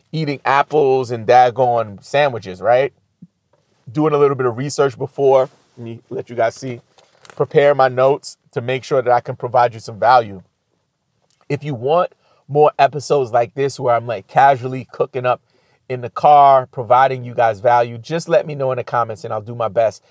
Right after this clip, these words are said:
especially as we go down the stretch of the playoffs. Another thing, every season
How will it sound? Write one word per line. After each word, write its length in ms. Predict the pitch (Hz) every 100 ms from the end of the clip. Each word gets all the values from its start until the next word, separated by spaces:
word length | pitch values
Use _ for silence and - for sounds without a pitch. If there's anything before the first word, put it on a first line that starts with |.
| _
especially 680 | 135 - - 160 - 151 139
as 180 | 139 117
we 100 | 120
go 360 | 101 123 120 117 _ _ -
down 240 | 127 120
the 80 | 113
stretch 320 | - 117 104
of 100 | 98
the 80 | 98
playoffs. 560 | - 113 95 78 - _ _ _ _ _ -
Another 420 | 131 139 175 185
thing, 380 | - 101 87 - _ _ -
every 340 | 151 175 202
season 680 | 185 - 196 170 107 90